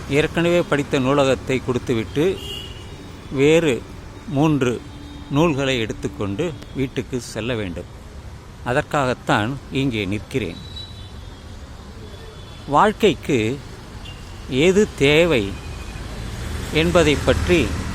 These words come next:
எனக்கு தெரிந்ததை என்னுடைய YouTube சேனல் சிதம்பரம் கொள்ளிடம் வழியாக உங்களுக்கு நான் சொல்லப்போகிறேன். வாழ்க்கைக்கு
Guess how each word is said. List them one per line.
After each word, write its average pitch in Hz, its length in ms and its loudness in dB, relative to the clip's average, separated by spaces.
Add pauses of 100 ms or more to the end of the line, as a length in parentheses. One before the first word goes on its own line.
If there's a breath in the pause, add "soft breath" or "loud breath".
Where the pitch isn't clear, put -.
(540)
எனக்கு 196 360 4 (100)
தெரிந்ததை 151 600 6 (1500)
என்னுடைய 147 400 6 (200)
YouTube 170 460 6
சேனல் 131 360 4
சிதம்பரம் 151 640 6
கொள்ளிடம் 147 440 6
வழியாக 107 560 4 (720)
உங்களுக்கு 139 560 2
நான் 113 240 2 (880)
சொல்லப்போகிறேன். 131 800 4 (1160)
வாழ்க்கைக்கு 165 720 4